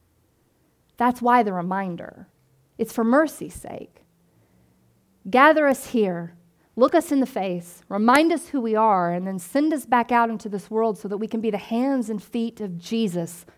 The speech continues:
not Barabbas. I can lay all that down here and then go to him. So I would invite you to do exactly that as we pray.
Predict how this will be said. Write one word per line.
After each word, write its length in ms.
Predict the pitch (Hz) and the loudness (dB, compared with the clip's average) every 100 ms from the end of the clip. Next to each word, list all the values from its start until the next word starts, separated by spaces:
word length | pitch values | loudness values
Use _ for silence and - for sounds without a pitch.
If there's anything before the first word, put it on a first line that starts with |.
| - | -6
not 300 | 202 226 - | 0 0 -2
Barabbas. 680 | 202 190 185 180 175 - _ _ _ _ _ _ _ _ _ _ _ _ _ _ _ _ _ _ _ _ _ _ _ _ _ _ _ _ _ _ _ _ _ _ _ - | -6 -2 -2 -4 -6 -18 _ _ _ _ _ _ _ _ _ _ _ _ _ _ _ _ _ _ _ _ _ _ _ _ _ _ _ _ _ _ _ _ _ _ _ -18
I 80 | |
can 220 | 190 180 175 | -10 -6 -2
lay 180 | 190 | 0
all 200 | 214 214 | 0 0
that 340 | 202 202 - - | 0 -2 -4 -6
down 300 | 190 190 185 | -4 -4 -6
here 420 | 170 180 - - _ _ _ _ | -10 -14 -16 -20 _ _ _ _
and 100 | 180 | -8
then 120 | 175 | -6
go 100 | 170 | -6
to 80 | 170 | -6
him. 300 | 175 - - _ _ _ _ _ _ _ _ _ _ _ _ _ - | -10 -16 -20 _ _ _ _ _ _ _ _ _ _ _ _ _ -4
So 80 | |
I 140 | 208 220 | 2 2
would 100 | 254 | 2
invite 320 | 226 214 214 | 0 0 -2
you 140 | 208 | -4
to 80 | 196 | -6
do 160 | 180 196 | -4 -6
exactly 400 | 175 190 190 185 | -4 -4 -4 -4
that 200 | 185 190 | -4 -4
as 140 | 180 | -6
we 80 | 185 | -10
pray. 460 | 175 190 202 220 | -10 -6 -6 -6